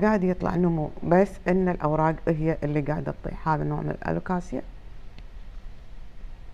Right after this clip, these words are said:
ما شاء الله ورقتها كبيرة، وهذيلا من تحت جميلين حلوين من أنواع الألوكاسيا. وطبعًا لما ننسى البولي، البولي ما شريتها لأن على كثر ما أشتري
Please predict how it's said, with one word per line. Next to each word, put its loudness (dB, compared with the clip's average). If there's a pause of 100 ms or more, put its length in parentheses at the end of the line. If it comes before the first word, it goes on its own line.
(480)
ما -4
شاء -4
الله 2
ورقتها 0
كبيرة، 4
وهذيلا 0
من -2
تحت 0 (300)
جميلين 2 (680)
حلوين 2 (240)
من 0
أنواع 2
الألوكاسيا. 0 (680)
وطبعًا 6
لما 10
ننسى 6
البولي، 6
البولي 4
ما 4
شريتها 2
لأن 2
على 0
كثر 0
ما 0
أشتري -2